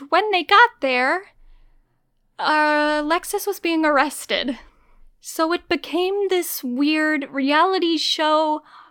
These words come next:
documentary hybrid. I mean, not so much a documentary, but it was at least following a real case. It was following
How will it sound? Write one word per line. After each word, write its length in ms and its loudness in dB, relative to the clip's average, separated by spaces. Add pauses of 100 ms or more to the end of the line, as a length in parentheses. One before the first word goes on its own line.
(280)
documentary 800 2
hybrid. 720 2
I 120 0
mean, 380 4
not 360 -2
so 240 -6
much 280 0
a 60 -6
documentary, 680 -2
but 180 2
it 160 0
was 240 0
at 160 -4
least 420 -2
following 560 0 (100)
a 120 -2
real 320 -4
case. 640 -6 (280)
It 240 -8
was 300 -4
following 640 2